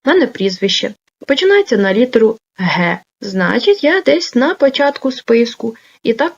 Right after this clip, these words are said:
дуже-дуже швидко і зручно працювати. Проведіть дослідження.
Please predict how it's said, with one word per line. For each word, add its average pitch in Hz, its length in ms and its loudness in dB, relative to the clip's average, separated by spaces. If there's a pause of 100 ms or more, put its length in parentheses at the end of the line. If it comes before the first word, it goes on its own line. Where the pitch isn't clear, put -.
дуже-дуже 208 840 0
швидко 233 600 -2 (160)
і 226 260 2
зручно 196 560 -4 (100)
працювати. 185 640 -8 (4000)
Проведіть 294 460 0
дослідження. - 720 -4